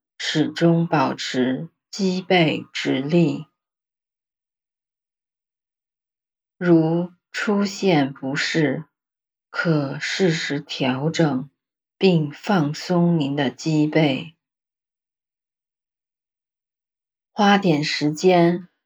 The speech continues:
来调整自己的坐姿，然后慢慢地将您的注意力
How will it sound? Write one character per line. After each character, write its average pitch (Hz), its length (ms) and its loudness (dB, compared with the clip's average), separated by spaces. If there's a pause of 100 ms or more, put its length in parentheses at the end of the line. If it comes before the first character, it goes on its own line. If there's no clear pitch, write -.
来 156 360 4
调 160 440 4
整 175 400 2
自 196 300 2
己 170 200 -6
的 120 180 -8
坐 165 380 2
姿， 156 640 -2 (760)
然 160 260 4
后 160 380 4 (220)
慢 196 360 4
慢 156 360 2
地 135 320 0
将 180 420 0
您 156 160 0
的 147 140 2
注 175 320 2
意 143 180 -2
力 156 420 0